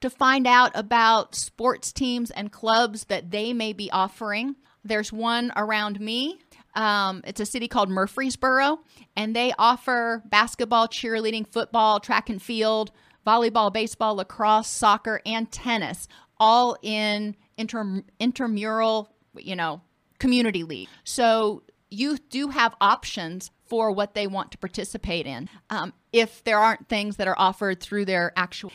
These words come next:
And finally, meetups. If you've been on meetup dot com, <clears throat> there are a lot of homeschooling groups that you can find on Meetup. You've gotta, you know,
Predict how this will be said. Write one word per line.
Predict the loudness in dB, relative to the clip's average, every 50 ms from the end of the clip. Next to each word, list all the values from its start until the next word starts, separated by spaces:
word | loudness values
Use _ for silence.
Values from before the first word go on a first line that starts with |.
| -18 -8 -4
And | -2 -2 -2
finally, | 0 2 4 4 4 4 2 0 -2 -2 -2 -4
meetups. | -4 -4 -2 -2 -2 -2 0 2 2 2 0 -2 -6 -14 -18 -18 _ _ _ -8
If | -8 -6 -4
you've | -4 -4 -2 0
been | 2 2 2 2 0
on | -2 -2 0 0 2 2 0 0 -2
meetup | -2 0 0 0 0 2
dot | 2 2 2 2 0
com, | 2 4 6 6 6 6 4 2 0 -4 -8 _ _ _ _ _ _ -4
<clears throat> | -4 -4 -4 _ _ -20 -20 -20 _ -2
there | 0 0 0 0 2
are | 4 6 6 6 6 4 2
a | 0 -4 -4
lot | -4 -8 -10 -6 0 2 4 6 6 4 4 0 _ -6
of | -4 0 2 2 2 4 2 2 0 -2 -8 -14 _ _ _ _ _ -2
homeschooling | 0 0 0 0 -2 -4 -8 -8 -6 -6 -6 -6 -6
groups | -8 -10 -8 -6 -6 -6 -6 -6 -10 _ -14 -12 -10 -10 -12 -14 _ _ _ _ -10
that | -4 0 2 2 2 2 0 0
you | -4 -6 -4
can | -2 -4 -4
find | -2 -2 0 0 2 2 0 0 -2 -4 -2 0
on | 2 2 2 2 0 0
Meetup. | -2 -2 -2 0 2 2 2 0 -2 -6
You've | -10 -6 0
gotta, | 2 4 4 4 4 0 -2 -4 -8
you | -12 -8
know, | -8 -8 -8